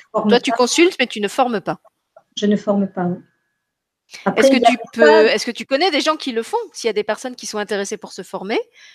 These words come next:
Speaker 2: est-ce qu'il y a des,
Speaker 1: Alors, il y a
Speaker 2: des... Alors, je sais pas si tu veux dire avec qui toi-même tu t'es formée ou ?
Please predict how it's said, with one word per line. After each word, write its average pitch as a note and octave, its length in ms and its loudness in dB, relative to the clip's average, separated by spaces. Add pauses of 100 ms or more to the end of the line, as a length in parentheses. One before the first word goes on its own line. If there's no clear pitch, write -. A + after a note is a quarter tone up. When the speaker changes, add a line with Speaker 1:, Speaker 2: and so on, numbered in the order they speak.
(120)
Speaker 2:
est-ce G3 160 -8
qu'il G#3+ 80 0
y F#3+ 40 4
a - 0 -
des, F#3 140 0
Speaker 1:
Alors, F#3+ 60 6
il F#3 220 0
y A#3+ 60 4
a A#3+ 40 4
Speaker 2:
des... F3 200 -2
Alors, E3+ 200 4
je F3+ 80 -8
sais G3 140 -8
pas A#3 100 4
si G3 160 -4
tu - 100 -12
veux G3+ 140 -2
dire A#3 220 0
avec F3+ 200 0
qui G#3+ 140 -10
toi-même G#3+ 460 0
tu A3+ 100 -12
t'es G3+ 120 -6
formée B3 600 -4
ou ? F#3 300 -8